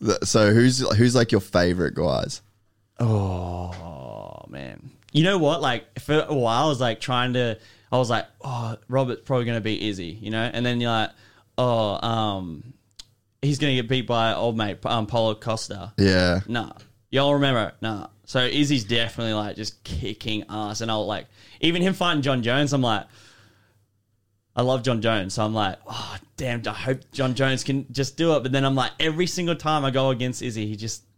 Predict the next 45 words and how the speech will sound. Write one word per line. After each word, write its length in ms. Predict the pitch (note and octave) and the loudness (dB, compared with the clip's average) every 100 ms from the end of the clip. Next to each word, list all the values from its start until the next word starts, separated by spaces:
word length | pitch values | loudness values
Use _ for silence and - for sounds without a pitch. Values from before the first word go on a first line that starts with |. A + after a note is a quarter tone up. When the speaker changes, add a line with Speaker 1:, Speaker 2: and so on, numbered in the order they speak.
| _ _ _ - | _ _ _ -6
Speaker 2:
is 160 | A#2 | -4
just 160 | G#2+ G#2 | -4 -6
insane. 480 | A2 G#2+ F2 E2+ - - | -8 -8 -10 -12 -14 -2
Speaker 1:
Yeah, 300 | G#2 G#2 F#2+ | 2 4 4
that's 180 | F#2+ F#2 | 2 2
true. 280 | - F2+ E2+ | 4 4 4
The, 160 | G#2 C3+ | 4 4
the, 200 | C3 G1+ - G2+ A#2 | 2 -2 -4 -6 -2
the 100 | G2+ | 0
thing 260 | G#2 C3 C#3 | 4 4 6
with, 300 | B2 - - | 4 2 0
like, 360 | F2+ E2+ - - _ - | 2 2 -2 -18 _ -12
so 220 | E2+ G2+ | -2 4
I 80 | F#2+ | 4
said 200 | F#2+ G2+ | 4 2
to 60 | G2 | 4
my 120 | F#2 | 4
buddy, 460 | E2 E2+ E2+ D#2+ E2 _ - | 4 2 2 2 -2 _ -6
Speaker 2:
Yeah. 260 | A2+ G#2+ - | 0 0 2
Speaker 1:
and, 360 | F#2+ F#2 E2+ F#2+ | 4 4 2 2
like, 140 | F2+ | 4
he's 340 | G2+ G2+ F2 E2 | 4 4 2 0
a, 180 | D#2+ D#2+ - - | 0 -2 -8 -2
like, 200 | E2+ - | 0 2
almost 280 | F#2+ F#2+ F2+ | 4 4 2
a 20 | |
black 240 | E2 D#2+ - | 2 0 2
belt 160 | C#2+ | -2
in 60 | D2 | -2
jiu-jitsu, 400 | E2 E2+ - C#2+ | 0 -2 0 0
so, 200 | E2+ E2 | 2 4
like, 160 | F2 - | 4 4
he 120 | G#2 | 4
knows 260 | F#2+ F2 | 6 4
the 60 | F#2 | 0
fight 260 | - E2+ - | 0 0 0
game. 280 | D#2+ D2 - | -2 -2 -6
Speaker 2:
Yeah. 240 | - A#2+ G#2 | -2 -2 2
Speaker 1:
And 100 | F#2 | 4
we're 120 | F#2+ F#2 | 4 6
talking 280 | G2 F2+ | 4 4
about 320 | F#2 F2 D#2 - | 4 4 2 2
the, 460 | E2+ E2 D#2+ D2 - | 2 4 2 0 -2
um, 540 | - E2+ E2 D#2+ D2 C2+ | 0 2 2 0 -2 -4
Jones 760 | C2 F#2 F2 F2 F2 E2+ - - | 0 4 4 4 2 2 -2 -4